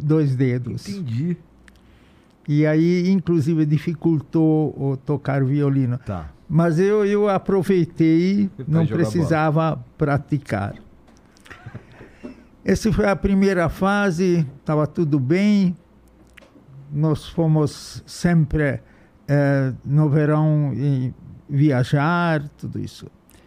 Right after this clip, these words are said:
Speaker 1: Em mil novecentos e quarenta e quatro, março, dezenove de março, os alemães ocuparam Budapeste.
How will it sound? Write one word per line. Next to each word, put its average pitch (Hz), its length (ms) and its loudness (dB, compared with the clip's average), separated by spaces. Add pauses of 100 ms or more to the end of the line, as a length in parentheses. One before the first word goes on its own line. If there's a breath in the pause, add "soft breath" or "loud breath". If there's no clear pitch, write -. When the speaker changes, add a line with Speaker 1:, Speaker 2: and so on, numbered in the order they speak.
(540 soft breath)
Speaker 1:
Em 165 100 4
mil 185 260 4
novecentos 190 440 0
e - 40 -18
quarenta 151 500 0
e 117 60 0
quatro, 131 720 -4 (1300 soft breath)
março, 151 680 0
dezenove 156 680 2
de 143 140 2
março, 143 440 0
os 151 160 0
alemães 139 580 0
ocuparam 135 640 -4
Budapeste. 127 840 -6